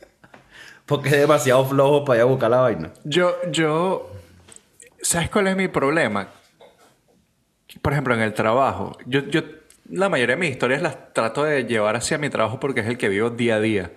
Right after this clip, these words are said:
Speaker 2: Y yo, cuando empezó un chamo, hace como un año más o menos, un, un mexicano,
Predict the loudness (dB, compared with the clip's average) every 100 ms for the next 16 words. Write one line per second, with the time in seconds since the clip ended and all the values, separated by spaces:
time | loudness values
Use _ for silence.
0 | -20 -20 -20 -20 _ _ _ _ _ -4
1 | 0 2 2 0 -2 -2 -2 -2 -2 -2
2 | -2 -2 -4 -6 -6 -2 0 0 -2 -4
3 | -6 -4 -4 -4 -6 -6 -4 0 0 -2
4 | -4 -6 -6 -6 -6 -6 -8 -6 -4 -4
5 | -2 -2 -2